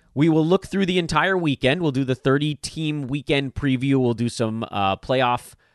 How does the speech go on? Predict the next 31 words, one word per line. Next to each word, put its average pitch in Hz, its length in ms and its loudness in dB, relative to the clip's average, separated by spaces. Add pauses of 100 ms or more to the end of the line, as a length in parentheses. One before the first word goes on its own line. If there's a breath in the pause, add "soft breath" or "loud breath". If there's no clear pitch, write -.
(140)
schedule 151 640 0
stream 143 340 -4
stuff 123 380 0
that 98 140 -2
loops 131 340 -4
around 117 340 -2
into 107 240 -6
first 117 340 -8
thing 104 220 -6
next 104 260 -6
week 110 200 -8
as 92 140 -8
well. 233 300 4 (360 soft breath)
Uh, 113 240 2
and 131 120 -2
we'll 135 120 -2
also 160 240 0
talk 135 240 0
about 117 180 0
some 131 100 -6
of 120 40 -6
these 117 180 -4
injury 120 320 -4
streams 110 380 -6
that 92 140 -4
we 101 100 -6
discussed 104 420 -6
on 95 240 -8
this 92 200 -8
morning's 156 440 -4
show 107 460 -2